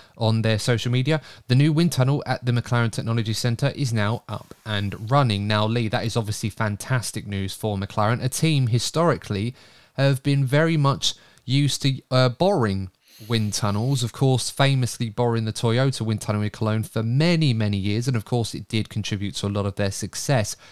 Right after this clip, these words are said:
But how significant is it now that McLaren have a very much state-of-the-art technology wind tunnel back at their factory,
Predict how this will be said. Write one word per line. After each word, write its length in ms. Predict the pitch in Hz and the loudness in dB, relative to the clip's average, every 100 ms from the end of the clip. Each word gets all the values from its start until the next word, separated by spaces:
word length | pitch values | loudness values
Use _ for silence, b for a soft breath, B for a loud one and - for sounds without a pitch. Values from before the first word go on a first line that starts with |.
| B B B B B _ | B B B B B _
But 120 | 135 | -4
how 560 | - - 202 226 233 180 - - | -2 2 2 4 2 -2 -10 -4
significant 800 | - 147 143 151 - 131 110 - | -2 2 2 2 0 -2 -2 0
is 220 | 127 117 | 0 0
it 100 | - | -2
now 300 | 110 113 104 | -2 0 0
that 120 | 98 | -2
McLaren 520 | 98 107 120 113 110 104 | -4 -4 0 0 0 -2
have 240 | 107 104 | -2 -4
a 140 | 113 95 101 _ _ _ _ | -6 -8 -10 _ _ _ _
very 220 | 156 185 | 4 4
much 280 | 165 139 - | 4 2 -2
state-of-the-art 800 | - - 151 156 131 127 120 - | -8 -2 0 0 2 2 2 0
technology 680 | - 92 117 110 107 104 101 B B B B B | -2 0 0 0 -2 -2 -4 B B B B B
wind 340 | 107 139 143 | -2 4 4
tunnel 420 | 123 110 98 98 - _ _ _ | 4 0 0 0 -4 _ _ _
back 240 | - 127 - | -2 0 0
at 120 | 120 | -2
their 160 | 117 107 | 0 -2
factory, 640 | - 107 - - 101 | -2 -4 -4 -4 -2